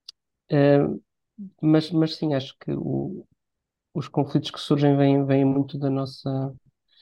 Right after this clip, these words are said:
dos conflitos que enfrentamos no, no, no dia a dia.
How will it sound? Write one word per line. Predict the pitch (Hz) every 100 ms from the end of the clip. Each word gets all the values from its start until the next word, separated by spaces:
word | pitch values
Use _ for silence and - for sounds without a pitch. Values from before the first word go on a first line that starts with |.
| - _ _ _ _ _ _
dos | 165 -
conflitos | 139 127 127
que | -
enfrentamos | 127 127 127 123 127 123
no, | 131 123 127 180 - _ _ -
no, | 135 - - 123
no | 135
dia | 131 131 131
a |
dia. | 131 123